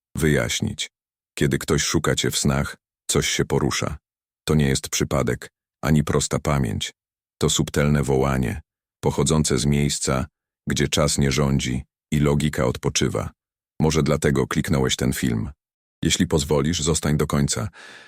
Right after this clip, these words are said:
bo niektórzy wiadomości ujawniają się dopiero wtedy, gdy umysł zwalnia, a serce słucha. Marzenia są portale. W nich dusza nie musi prosić o pozwolenie na przemówienie.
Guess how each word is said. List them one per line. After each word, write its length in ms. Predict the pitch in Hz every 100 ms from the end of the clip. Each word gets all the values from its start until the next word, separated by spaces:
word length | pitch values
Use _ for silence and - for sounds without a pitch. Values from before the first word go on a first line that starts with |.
| -
bo 80 | 82
niektórzy 400 | 80 - 82 80
wiadomości 520 | 78 78 80 85 -
ujawniają 600 | - 78 69 80 80 78
się 140 | 76 73
dopiero 340 | 71 82 76
wtedy, 400 | - 80 73 80
gdy 220 | 76 76
umysł 520 | - 85 76 71 69 71
zwalnia, 500 | 71 76 73 76 87
a 80 | 82
serce 380 | - 76 - 71
słucha. 480 | - 71 - 55 - _ _ _ -
Marzenia 420 | 80 78 80 76 71
są 220 | - 71
portale. 600 | 80 80 87 71 55 - _ _ _ _ -
W 60 |
nich 160 | 82 78
dusza 280 | 76 82 80
nie 140 | 80
musi 280 | 80 85 -
prosić 380 | - 80 - -
o 100 | 76
pozwolenie 540 | 80 71 73 73 73
na 100 | 71
przemówienie. 680 | - 76 71 67 62 57 53